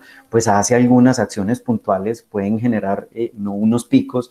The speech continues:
ascendentes, sino unos picos descendentes sobre, sobre el número que estemos ma-, eh, manejando de,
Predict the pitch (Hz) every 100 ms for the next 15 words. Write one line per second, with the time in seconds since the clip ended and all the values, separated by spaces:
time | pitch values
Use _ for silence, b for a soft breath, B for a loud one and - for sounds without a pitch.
0 | b b 123 123 135 135 127 131 123 113
1 | 104 104 113 - 127 - 117 113 104 98
2 | 98 98 - 113 - - 104 95 98 -
3 | 107 104 107 104 120 - 113 98 101 107
4 | 120 117 104 101 101 104 98 101 98 110
5 | 123 113